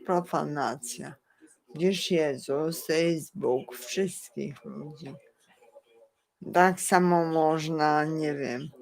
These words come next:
pozawieszać proporcje straży pożarnej, policji. To nie wiem, Bóg każdego.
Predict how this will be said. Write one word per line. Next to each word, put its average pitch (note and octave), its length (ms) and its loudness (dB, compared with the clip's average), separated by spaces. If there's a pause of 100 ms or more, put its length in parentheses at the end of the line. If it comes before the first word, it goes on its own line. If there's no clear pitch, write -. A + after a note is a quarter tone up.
(600)
pozawieszać E3 1040 4 (100)
proporcje D#3+ 1160 4 (600)
straży F3 720 8
pożarnej, D#3 1040 4
policji. C#3+ 960 0 (1000)
To G3 60 -2 (800)
nie F3+ 300 6
wiem, D#3+ 420 -2 (680)
Bóg F#3 720 4
każdego. G#3 880 4